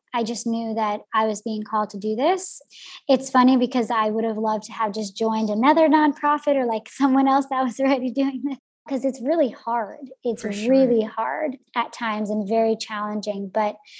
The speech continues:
Speaker 1: God was like, "No, Lauren, like, you are the one to do this." So he's definitely using me as an instrument. And that's kind of how I see it. Like, he's the boss here. I'm working for him. He loves these kids more than I do. And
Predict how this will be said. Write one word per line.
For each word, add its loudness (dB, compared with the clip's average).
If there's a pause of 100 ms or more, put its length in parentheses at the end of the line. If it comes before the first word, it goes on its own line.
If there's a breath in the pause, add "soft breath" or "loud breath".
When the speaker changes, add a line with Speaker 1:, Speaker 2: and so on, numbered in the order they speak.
(220 loud breath)
Speaker 1:
God 2
was -4
like, 0
"No, 0
Lauren, -4
like, -8
you 0 (120)
are -2
the 0
one -8
to -12
do -6
this." -12
So -6
he's -2
definitely -4
using -4
me -2
as -6
an -6
instrument. 0
And -8 (500 loud breath)
that's 2
kind 2
of -2
how 4
I 4
see -2
it. -6
Like, -4
he's 2
the 2
boss 4
here. 2
I'm -4
working -6
for -8
him. -2
He -4
loves -2
these -4
kids -6
more -2
than -8
I -2
do. -4
And -12